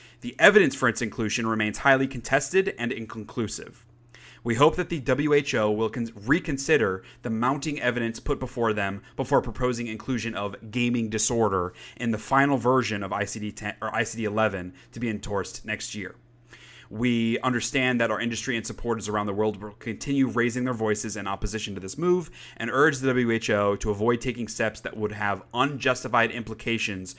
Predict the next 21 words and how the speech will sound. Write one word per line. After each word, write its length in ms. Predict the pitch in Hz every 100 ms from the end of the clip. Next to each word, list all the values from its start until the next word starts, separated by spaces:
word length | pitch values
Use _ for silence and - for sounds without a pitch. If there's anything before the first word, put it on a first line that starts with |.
| - -
for 160 | 120
national 560 | 110 117 123 - 123 113
health 260 | 104 117
systems 400 | - 107 - 98
across 400 | 95 - 101 98
the 80 | -
world." 440 | 87 95 - - - _ _ _ - - -
So 140 | -
this 220 | 127 170 170
is 100 | 131
basically 460 | 143 143 123 123
the 80 | 110
perspective 680 | 110 - 135 123 113 101 -
of 460 | 104 95 90 87 - - _ _ _ _ _ _ _ - - - - -
the 100 | 143
W 300 | 131 160 170
H 180 | 151 147
O 180 | 131 120
has 440 | 120 113 110 107
said 420 | - - 151 143
this 500 | 95 95 92 - -